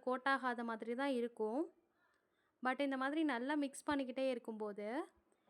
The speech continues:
நமக்கு வந்து கரெக்டா வந்து கோட் ஆகி வந்துரும். இப்போ இதுல ஒரு ரெண்டு டீஸ்பூன் அளவுக்கு நான் எண்ணெய் சேர்த்துக்கிறேன். இது வேணும்னா சேர்த்துக்கோங்க, இல்லாட்டி ஸ்கிப் பண்ணிக்கோங்க. சேர்த்து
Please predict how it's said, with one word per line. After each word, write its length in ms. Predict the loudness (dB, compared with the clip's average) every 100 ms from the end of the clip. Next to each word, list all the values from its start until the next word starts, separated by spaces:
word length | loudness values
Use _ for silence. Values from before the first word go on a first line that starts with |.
| _ _ -2
நமக்கு 240 | -2 0 -2
வந்து 120 | -2 0
கரெக்டா 360 | 0 0 0 0 2
வந்து 240 | -2 -2 0 0 -2 _ _ _ _ _ _ _ 0
கோட் 260 | 2 4 0
ஆகி 140 | 0 -2
வந்துரும். 360 | -2 -2 -4 -4 -10 _ _ _ _ -10
இப்போ 220 | -4 2 2
இதுல 220 | 2 -4 -2 -4 -4 _ _ _ _ _ _ -6
ஒரு 120 | -2 0
ரெண்டு 220 | 0 0 0
டீஸ்பூன் 420 | 0 -4 -2 0 0
அளவுக்கு 280 | 0 -2 -2
நான் 160 | -2 -2
எண்ணெய் 240 | -4 -4 -2
சேர்த்துக்கிறேன். 520 | -4 -4 -8 -6 -4 -4 -8 _ _ _ _ -4
இது 100 | 0 0
வேணும்னா 360 | 2 2 2 2
சேர்த்துக்கோங்க, 420 | 0 -2 -2 -2 0
இல்லாட்டி 280 | 2 0 -2 -4
ஸ்கிப் 240 | -6 -4
பண்ணிக்கோங்க. 480 | -4 -4 -4 -6 -4 -2 -2 -6 _ _ _ _ _ -4
சேர்த்து 300 | 2 2 2